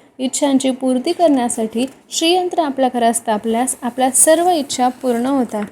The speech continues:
आता या श्रीयंत्रामुळे काय काय होतात? श्रीयंत्रामुळे त्याच्या नुसत्या अस्तित्वाने आपल्या घरातील सभोवतालचे वातावरण शुद्ध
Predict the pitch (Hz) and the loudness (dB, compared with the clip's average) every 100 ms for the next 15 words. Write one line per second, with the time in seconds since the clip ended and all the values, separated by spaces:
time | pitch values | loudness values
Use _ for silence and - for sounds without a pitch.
0 | - _ 269 277 349 381 - 330 370 359 | -14 _ -6 2 4 4 2 2 2 2
1 | 311 262 240 247 277 269 240 226 254 294 | 2 2 2 0 0 0 0 2 0 2
2 | 285 277 202 - - - - 330 381 320 | 0 0 -2 -4 -14 -10 -2 2 4 4
3 | 254 247 233 220 254 - _ _ 302 302 | 4 4 4 2 0 -4 _ _ -2 0
4 | 359 294 294 311 - 233 - 294 294 320 | 0 0 0 -2 0 0 0 -2 0 0
5 | 285 247 - 240 262 262 277 277 302 302 | 2 -2 -2 -4 0 2 2 4 4 4
6 | 240 247 - 247 247 269 269 254 262 269 | 2 0 0 2 4 2 2 -2 2 0
7 | 226 214 240 247 247 240 - 330 339 285 | 0 -2 -2 0 0 0 -2 -2 -2 -4